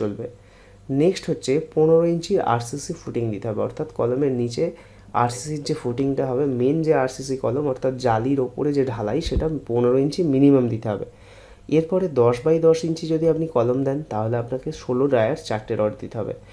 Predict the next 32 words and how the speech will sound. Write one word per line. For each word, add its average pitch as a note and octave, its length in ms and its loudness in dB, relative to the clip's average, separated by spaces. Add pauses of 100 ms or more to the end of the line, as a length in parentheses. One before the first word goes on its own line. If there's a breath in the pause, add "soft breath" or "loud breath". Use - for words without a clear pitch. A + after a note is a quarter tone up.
(240 loud breath)
এবং C3+ 120 4 (120)
যদি C#3+ 160 4 (100)
আপনি E3 160 -2 (500)
মনে D3 220 4
করেন D#3 220 4
যে D#3+ 140 0
ষোলো C3+ 220 2
ডায়ার C3+ 240 2
রড C3 200 4
দেবো B2+ 200 0
না, D#3+ 60 4 (120)
বারো A2 260 4
ডায়া D3 220 2
দেবো, B2 120 0 (100)
তাহলে C3 260 0
কিন্তু D#3+ 220 0
আপনাকে D3+ 240 -4 (140)
দশ A#2 140 2 (120)
ইঞ্চি B2 240 -6
by F3 100 0 (140)
বারো A2+ 240 0
ইঞ্চির F#3+ 320 0
কলম A2+ 200 0 (100)
করতে A2 260 -6
হবে। G#2+ 120 -2 (500 loud breath)
সেক্ষেত্রে D#3 460 -2
আপনাকে D3 240 -4 (120)
ছটা B2+ 280 0
রড B2 200 4
দিতে B2+ 160 -4
হবে F3+ 120 2 (100)
বারোর। G#2 260 -2